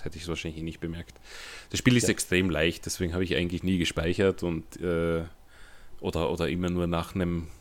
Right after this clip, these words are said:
Speaker 1: ganzen Level oder vor einem Boss, äh, also wie ich halt dran gedacht hab. Und das Problem war, äh, dass ich den Boss irgendwie gespielt hab und dann bin ich zurück in die Hub-World und dann hab ich extrem viel Zeug dort gekauft,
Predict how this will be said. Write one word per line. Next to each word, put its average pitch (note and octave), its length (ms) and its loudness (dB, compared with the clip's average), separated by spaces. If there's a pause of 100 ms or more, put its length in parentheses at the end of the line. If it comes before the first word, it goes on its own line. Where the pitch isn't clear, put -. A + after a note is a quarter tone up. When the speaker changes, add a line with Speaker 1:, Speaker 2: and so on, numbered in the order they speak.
(240)
Speaker 1:
ganzen E2+ 340 2
Level F2 320 2
oder E2 180 2
vor - 280 0
einem E2 160 -2
Boss, - 500 -2 (240)
äh, D#2 160 -6 (180)
also D#2+ 240 -4
wie E2 60 0
ich - 160 -8
halt - 160 -4
dran D#2 140 -2
gedacht - 400 -8
hab. D#2 100 -6 (640)
Und E2+ 80 -4
das - 80 0
Problem G2+ 500 2
war, F2+ 260 2 (600)
äh, F2 340 2 (240)
dass - 220 -2
ich - 300 -6 (160)
den E2 140 -4 (180)
Boss - 280 -2
irgendwie A2 360 -2
gespielt - 560 -4
hab C#3 180 -2 (340)
und F2+ 80 0
dann E2+ 100 0
bin F#2 120 -2
ich - 140 -6
zurück - 240 -4
in F2 80 0
die D#2+ 120 -6
Hub-World B2 720 0 (160)
und F2+ 140 -4
dann E2+ 100 0
hab E2 80 -2
ich E2+ 180 -6
extrem F2+ 440 0
viel E2+ 260 -2
Zeug - 320 -2
dort - 240 0
gekauft, - 600 0